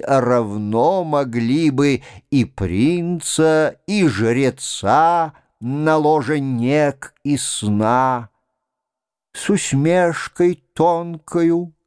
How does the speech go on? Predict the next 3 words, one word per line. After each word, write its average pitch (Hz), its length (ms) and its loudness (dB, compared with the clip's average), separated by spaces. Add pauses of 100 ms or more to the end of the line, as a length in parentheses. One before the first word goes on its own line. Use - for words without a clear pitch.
(300)
с - 240 0
улыбкой 190 880 2
вожделенной, 185 1300 0